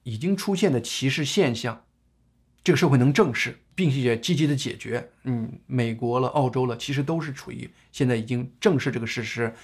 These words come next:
在开始解决这样的一个状态上。而作为我们海外华裔来说的话呢，我们也应该秉持一个理性的态度，不卑不亢。一方面呢，我们不要落入这种受害人弱势群体的这种思维陷阱里头，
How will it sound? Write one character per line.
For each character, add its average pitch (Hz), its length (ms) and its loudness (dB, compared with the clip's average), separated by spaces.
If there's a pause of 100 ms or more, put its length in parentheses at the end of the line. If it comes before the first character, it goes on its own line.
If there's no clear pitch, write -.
(160)
在 131 140 0
开 139 120 -4
始 135 120 -2
解 131 160 -8
决 - 180 -10
这 123 80 -6
样 120 140 -6
的 135 80 -12
一 - 40 -14
个 - 240 -18
状 120 160 -6
态 - 140 -20
上。 - 160 -18 (480)
而 - 100 8
作 233 140 8
为 233 80 10
我 185 80 8
们 139 100 4
海 117 240 -4
外 143 160 2
华 117 300 -6
裔 160 160 -4
来 110 180 -6
说 - 160 -12
的 135 60 -14
话 - 140 -14
呢， 127 80 -14 (720)
我 147 80 6
们 220 160 10
也 117 140 6
应 139 120 2
该 175 100 6
秉 170 280 -4
持 - 160 -2
一 139 60 2
个 143 80 2
理 131 180 -4
性 147 160 -4
的 127 60 -2
态 123 220 -6
度， 135 200 -14 (260)
不 196 160 2
卑 190 180 8
不 156 180 -2
亢。 - 280 -4 (400)
一 233 140 6
方 254 160 8
面 254 140 8
呢， 151 120 4
我 127 60 4
们 127 120 4
不 131 100 4
要 165 120 8
落 170 220 8
入 147 160 6
这 131 120 4
种 113 220 0
受 180 240 6
害 160 220 2
人 120 280 2
弱 156 160 2
势 135 160 0
群 - 340 -2
体 135 120 -8
的 117 80 -6
这 110 80 -6
种 110 160 -4
思 - 200 -8
维 139 120 2
陷 139 280 0
阱 113 160 -8
里 117 100 -10
头， - 180 -20